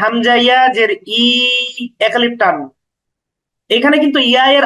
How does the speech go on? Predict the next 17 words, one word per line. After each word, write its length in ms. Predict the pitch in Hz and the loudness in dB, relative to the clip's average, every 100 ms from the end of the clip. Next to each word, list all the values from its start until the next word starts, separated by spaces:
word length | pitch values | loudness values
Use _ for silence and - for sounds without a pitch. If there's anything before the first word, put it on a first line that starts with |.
| 208 | 2
আলাদা 220 | 240 240 240 | 2 0 -2
উচ্চারণ 280 | 240 247 214 | -2 -2 -2
হবে 120 | 220 180 | 0 -2
না, 40 | 175 | 0
কারণ 160 | 214 240 233 | -2 -2 -2
ইয়া 220 | 220 220 254 349 - _ _ - | 0 0 2 -2 -4 _ _ -6
জেরের 320 | 233 240 285 277 | -2 0 0 -2
সাথে 200 | 277 294 269 | -4 -4 -2
মিশে 220 | 240 240 214 | -2 -2 -2
যাচ্ছে। 260 | 202 - 170 160 | -2 -4 -6 0
জের 160 | 220 240 | 0 2
যেমন 200 | 262 269 269 226 | 0 0 -2 -4
ইকার, 260 | 240 247 320 - _ _ - | 0 0 0 -6 _ _ -4
ইয়াও 320 | 196 240 277 277 226 | 2 2 2 0 -2
ইকার 200 | 247 240 | -2 0
হওয়ার 200 | 233 240 233 | 0 0 2
কারণে 240 | 220 240 | 0 0